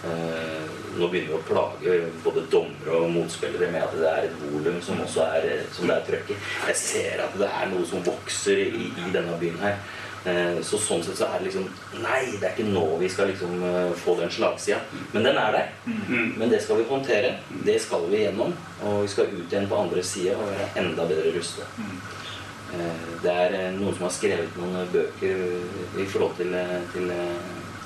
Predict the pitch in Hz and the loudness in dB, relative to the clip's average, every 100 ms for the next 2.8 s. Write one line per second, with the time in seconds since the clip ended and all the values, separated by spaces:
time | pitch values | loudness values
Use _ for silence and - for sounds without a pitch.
0 | - - - 202 98 - - - 101 110 | -10 -4 2 2 2 -2 -4 0 2 2
1 | 110 - - - - - - - - - | 0 2 0 0 -10 -14 -12 -12 -12 -12
2 | - - 92 90 87 87 85 87 | -12 -8 -4 -2 -2 -4 -6 -8